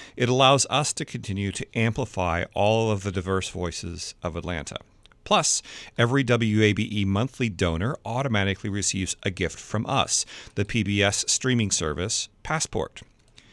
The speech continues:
Make your first-time sustainer gift, or if you are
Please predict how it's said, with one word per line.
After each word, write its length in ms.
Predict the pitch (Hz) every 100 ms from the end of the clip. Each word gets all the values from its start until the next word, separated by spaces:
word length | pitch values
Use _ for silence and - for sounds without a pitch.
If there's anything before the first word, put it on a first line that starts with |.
| -
Make 200 | - 107
your 80 | -
first-time 720 | - - 185 - - 123 127
sustainer 500 | - 104 - 98 110
gift, 360 | 135 87 147 -
or 300 | 113 117 143
if 220 | 131 123
you 180 | - 147
are 240 | - 131